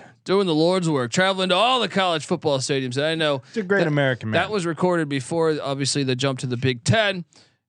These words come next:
Speaker 2: Yeah.
Speaker 1: He's obviously not very fond of that move as well. And he's one that loves college football, and I don't think it's Oregon's fault. I think it's,
Speaker 2: Yeah.
Speaker 1: I think it's the Big Ten's fault. I think it's the lack of leadership's
Speaker 2: We
Speaker 1: fault.
Speaker 2: have argued a million times that one of the things that differentiates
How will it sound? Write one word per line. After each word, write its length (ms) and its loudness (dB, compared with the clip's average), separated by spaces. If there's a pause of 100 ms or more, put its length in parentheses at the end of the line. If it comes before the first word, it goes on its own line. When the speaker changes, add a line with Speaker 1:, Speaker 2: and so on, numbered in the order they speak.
(140)
Speaker 2:
Yeah. 80 -2
Speaker 1:
He's 340 -4
obviously 340 -4
not 260 -6 (160)
very 200 -2
fond 300 -4
of 80 -10
that 160 -4
move 240 -8
as 120 -6
well. 540 0 (100)
And 240 -4
he's 160 -4
one 180 -4
that 80 -4
loves 220 -4
college 280 -6
football, 240 -10
and 100 -4
I 60 -2
don't 120 -4
think 200 -6
it's 120 -12
Oregon's 320 -4
fault. 280 -2
I 80 -4
think 180 -8
it's, 300 -6
Speaker 2:
Yeah. 80 -16
Speaker 1:
I 40 -6
think 120 -6
it's 80 -8
the 80 -10
Big 220 -6
Ten's 260 -2
fault. 280 -4 (160)
I 100 -6
think 140 -4
it's 120 -8
the 140 -8
lack 280 -2
of 100 -10
leadership's 460 0
Speaker 2:
We 160 4
Speaker 1:
fault. 140 4
Speaker 2:
have 260 0
argued 480 2
a 60 2
million 420 2
times 440 2
that 100 0
one 180 0
of 60 -2
the 100 2
things 260 0 (200)
that 340 -18
differentiates 1040 0